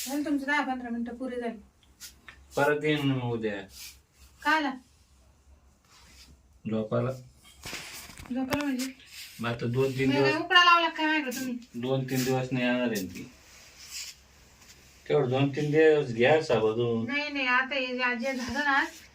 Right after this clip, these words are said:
Speaker 2: हम्म.
Speaker 1: ते झालं ते झालं, आता इसरून जाईल. झालं गेलं सगळं, गंगेत मिळालं.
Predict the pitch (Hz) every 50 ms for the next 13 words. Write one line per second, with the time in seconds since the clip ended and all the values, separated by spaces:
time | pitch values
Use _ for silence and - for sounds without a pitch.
0 | - - 220 208 202 - 254 247 233 262 254 247 254 247 262 254 247 262 262 254
1 | 247 233 226 226 233 247 254 247 240 226 214 214 220 214 208 202 - - - -
2 | - - - - - - - - - - - - - 220 226 226 233 233 233 233
3 | 247 254 247 247 247 240 226 226 240 269 294 294 - - - _ - - 247 254
4 | 247 247 254 247 240 240 240 233 226 220 196